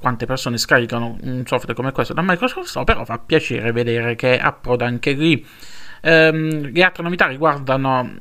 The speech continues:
eh, un ridotto utilizzo della C P U su macOS in Firefox e Windows Server durante l'elaborazione degli eventi, un ridotto consumo di energia, ehm, durante la riproduzione di video decodificati via software, sempre su macOS, specialmente a schermo intero, e questo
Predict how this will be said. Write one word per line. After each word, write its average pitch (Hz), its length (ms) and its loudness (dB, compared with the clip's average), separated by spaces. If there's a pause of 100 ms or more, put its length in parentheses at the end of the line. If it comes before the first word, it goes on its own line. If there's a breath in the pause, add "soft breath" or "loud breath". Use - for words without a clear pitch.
(120)
eh, 98 160 -6
un 156 400 2
ridotto 165 380 2
utilizzo 147 400 -4
della 131 160 0
C 131 180 -6
P - 120 -14
U 170 100 6
su 127 100 -2
macOS 127 600 2
in 120 440 -4
Firefox 131 640 -2
e 117 60 -2
Windows 120 360 -4
Server 127 400 0
durante 127 320 -2
l'elaborazione 117 540 -2
degli 131 160 -2
eventi, 127 540 0 (720 loud breath)
un 240 120 2
ridotto 220 440 4
consumo 151 420 0
di 139 120 0
energia, 139 680 2 (280 loud breath)
ehm, 120 640 -2
durante 135 280 0
la 127 40 2
riproduzione 147 460 -2
di 131 100 -4
video 143 240 -2
decodificati 131 840 -2
via 127 140 -2
software, 139 460 -2
sempre 127 300 -2
su 117 320 -6
macOS, 127 520 0
specialmente 135 480 -2
a 120 60 0
schermo 185 280 0
intero, 214 220 2
e 123 80 0
questo 120 340 -6